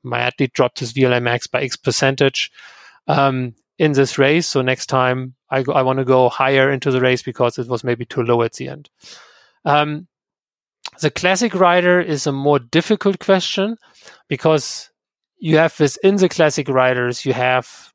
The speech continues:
people who are more like time trialists and you have people who are more like sprinters. And then the time trialist guys obviously are a little bit lower, and the sprinter guys who most likely win their classics from sprints, uh, are a little bit higher.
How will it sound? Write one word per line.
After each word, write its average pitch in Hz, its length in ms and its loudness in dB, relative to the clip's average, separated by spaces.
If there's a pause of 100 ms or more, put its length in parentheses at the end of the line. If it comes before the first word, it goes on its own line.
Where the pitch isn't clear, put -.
people 160 240 2
who 139 140 4
are 139 100 4
more 139 220 2
like 123 180 0
time 135 220 -2
trialists 151 500 2
and 131 80 -6
you 127 80 0
have 127 80 -2
people 127 220 -4
who 127 60 2
are 123 40 0
more 123 160 0
like 117 140 -4
sprinters. - 580 -6 (540)
And 139 100 -2
then 135 140 2
the 127 100 -4
time 156 220 -2
trialist 139 400 2
guys 127 320 2
obviously 127 440 -2
are 123 260 4
a - 20 2
little 123 160 -2
bit 123 120 -2
lower, 156 240 4
and 139 100 0
the 123 80 -6
sprinter 127 320 -2
guys 120 340 0
who 120 160 -6 (220)
most 131 240 -2
likely 127 240 0
win 123 140 -4
their 120 120 -2
classics 123 380 -4
from 120 160 -10
sprints, 139 400 -2 (520)
uh, 131 200 -2
are 123 140 2
a - 20 2
little 120 160 2
bit 120 120 0
higher. 123 340 -4